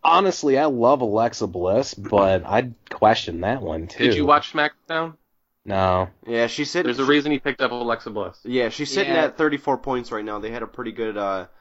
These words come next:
Speaker 3: pretty good three-way match between, uh
Speaker 2: Three-way? That was a five-way, bruh.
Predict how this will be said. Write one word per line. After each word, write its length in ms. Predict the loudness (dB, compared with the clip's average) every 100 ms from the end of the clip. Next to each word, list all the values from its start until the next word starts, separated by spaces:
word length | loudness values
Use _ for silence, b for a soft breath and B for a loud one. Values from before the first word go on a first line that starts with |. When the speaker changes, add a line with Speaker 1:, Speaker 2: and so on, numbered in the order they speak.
| _ -14 -6
Speaker 3:
pretty 140 | -4
good 140 | -4
three-way 340 | -4 -2 0 0
match 300 | -2 -4 -8
between, 460 | -16 -10 -8 -6
uh 360 | -6 -8 -8 -12 _ _ _ _ _ _ _ _ _ _ _ _ _ -12 0
Speaker 2:
Three-way? 280 | 2 4
That 60 | 4
was 100 | 2
a 40 |
five-way, 460 | 2 4 6 4 -2
bruh. 320 | -2 -2 -2